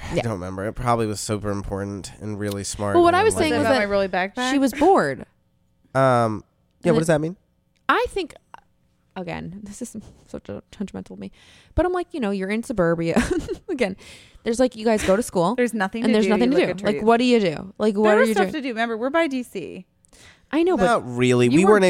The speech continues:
Speaker 1: able to get
Speaker 2: going.
Speaker 1: into D C as a
Speaker 3: But
Speaker 1: kid.
Speaker 3: there's stuff to do. You hear about people that grow up and they're like, "The only thing we could do is sit in a truck and drink." Like, that wasn't
Speaker 2: But did
Speaker 3: true.
Speaker 2: you guys
Speaker 1: But
Speaker 2: drink?
Speaker 1: what were we able to do?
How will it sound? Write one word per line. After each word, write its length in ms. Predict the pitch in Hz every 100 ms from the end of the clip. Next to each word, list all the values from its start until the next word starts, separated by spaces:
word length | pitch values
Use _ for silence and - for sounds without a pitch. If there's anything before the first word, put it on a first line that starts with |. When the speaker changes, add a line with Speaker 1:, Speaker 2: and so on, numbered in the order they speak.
| 156
Speaker 1:
able 120 | 240
to 40 |
get 140 | 240 127
Speaker 2:
going. 120 | 127
Speaker 1:
into 180 | 113 120
D 260 | 104 113 107
C 260 | - 110
as 120 | 107 98
a 20 |
Speaker 3:
But 120 | 320
Speaker 1:
kid. 140 | 370 120
Speaker 3:
there's 120 | 117
stuff 180 | 415 -
to 100 | 269
do. 140 | 254
You 240 | 254 220 240
hear 100 | 320
about 160 | 294
people 200 | 247 247
that 100 | 226
grow 200 | 196 196
up 80 | 190
and 80 | 190
they're 100 | 180
like, 220 | 180 170 -
"The 160 | 185
only 220 | 190 190
thing 180 | 190 196
we 100 | 185
could 160 | 180 180
do 160 | 180 175
is 80 |
sit 180 | - 185
in 100 | 139
a 80 | 175
truck 480 | - 185 165 160 -
and 180 | - 165
drink." 440 | 165 160 143 117 -
Like, 240 | 175 165 _ _ _
that 340 | 190 214 208 -
wasn't 200 | 208 240
Speaker 2:
But 60 | 208
did 80 | 214
Speaker 3:
true. 80 |
Speaker 2:
you 100 | 240 240
guys 280 | 226 220
Speaker 1:
But 140 | 190 170
Speaker 2:
drink? 160 | 170
Speaker 1:
what 160 | 170 175
were 200 | 170 180
we 140 | 165 113
able 220 | 104 101
to 140 | - 78
do? 240 | 71 -